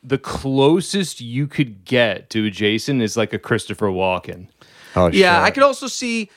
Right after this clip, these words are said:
Speaker 3: and I'm not saying in terms of talent or performance, but I'm saying, like, almost like a,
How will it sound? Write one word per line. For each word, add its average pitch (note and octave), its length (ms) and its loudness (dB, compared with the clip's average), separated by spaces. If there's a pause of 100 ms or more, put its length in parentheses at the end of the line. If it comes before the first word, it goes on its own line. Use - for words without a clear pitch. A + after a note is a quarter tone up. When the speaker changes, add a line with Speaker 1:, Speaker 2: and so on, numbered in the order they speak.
(120)
Speaker 3:
and F3+ 160 -2
I'm F#3 380 -2
not G3 360 0
saying G3 320 -2
in F3+ 80 -6
terms F#3 380 -2
of E3 140 -4
talent E3+ 460 2
or D#3+ 120 0
performance, D#3+ 680 0
but F3 280 4 (380)
I'm F#3+ 140 2
saying, G#3 360 0
like, F#3 320 0 (560)
almost D4+ 340 4
like B3+ 160 2
a, A3+ 240 2